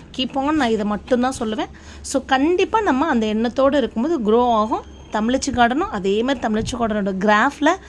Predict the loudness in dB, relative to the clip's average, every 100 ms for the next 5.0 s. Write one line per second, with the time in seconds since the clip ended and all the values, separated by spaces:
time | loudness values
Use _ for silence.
0 | -20 -18 -10 -4 0 0 0 -2 0 0
1 | 2 0 0 -2 -2 -2 -2 -2 -2 -4
2 | -4 -4 -4 -4 -2 -2 -2 -2 -4 -4
3 | -4 -2 -2 -4 -4 -4 -2 -2 0 -2
4 | -2 -2 0 0 -4 -2 -2 -2 -2